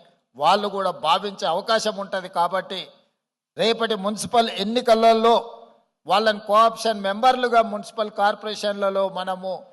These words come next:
కోఆప్ట్ చేసుకుంటే బాగుంటది. ఇది నా ఆలోచన. తప్పకుండా రేపు జరగబోయే మంత్రివర్గ సమావేశంలో దీనికి సంబంధించి ఒక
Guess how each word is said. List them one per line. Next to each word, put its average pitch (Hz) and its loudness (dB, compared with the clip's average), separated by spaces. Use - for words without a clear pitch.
కోఆప్ట్ 208 2
చేసుకుంటే 190 -6
బాగుంటది. 202 0
ఇది 175 -12
నా 170 -4
ఆలోచన. 208 -2
తప్పకుండా 208 0
రేపు 202 -2
జరగబోయే 214 2
మంత్రివర్గ 208 0
సమావేశంలో 202 0
దీనికి 190 -6
సంబంధించి 208 -4
ఒక 196 -4